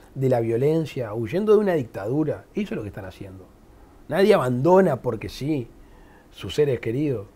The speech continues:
Este, gente que, que, que estaba bien, que estaba desarrollada, que hacía su, su vida en Venezuela, está acá. Y nosotros no podemos hacer otra cosa que abrazarlo.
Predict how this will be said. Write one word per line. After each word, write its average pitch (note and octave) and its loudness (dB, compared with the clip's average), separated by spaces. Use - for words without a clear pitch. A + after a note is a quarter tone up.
Este, G#2+ -12
gente F3 -2
que, A2+ -4
que, G2+ -12
que - -16
estaba A#2 0
bien, D3 0
que C3 -8
estaba C3 -4
desarrollada, A#2 0
que A#2 -10
hacía A#2+ -6
su, A#2+ -8
su B2 -4
vida F3 2
en C3 0
Venezuela, B2 -4
está - -12
acá. F3 -12
Y D#3 -6
nosotros F3 2
no F3+ 4
podemos F3 2
hacer D#3+ 0
otra C3+ 0
cosa D#3+ -2
que C3+ -2
abrazarlo. C3+ -6